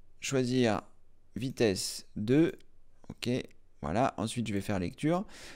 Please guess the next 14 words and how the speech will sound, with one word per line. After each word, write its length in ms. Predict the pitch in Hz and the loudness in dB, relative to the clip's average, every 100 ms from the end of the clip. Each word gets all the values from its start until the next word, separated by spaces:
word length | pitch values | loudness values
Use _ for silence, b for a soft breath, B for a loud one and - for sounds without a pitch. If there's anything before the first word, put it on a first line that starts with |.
| - | 0
Donc, 120 | 143 | 2
lorsque 240 | 180 208 214 | 4 4 4
vous 140 | 196 | 2
faites 220 | 180 170 | 4 4
lecture, 360 | 143 120 165 180 | 2 0 0 2
ici, 300 | 143 - 175 | 2 2 2
vous 100 | 147 | 6
voyez, 440 | 127 120 160 - | 8 8 6 4
vous 200 | 113 131 | 0 6
avez, 340 | 135 135 156 - - | 8 8 6 2 2
euh, 180 | 104 | 4
plusieurs, 480 | 95 151 151 147 120 | 4 4 8 8 6
plusieurs 380 | - 156 151 131 | 2 2 4 4
choses. 300 | - 104 - | 2 -4 -6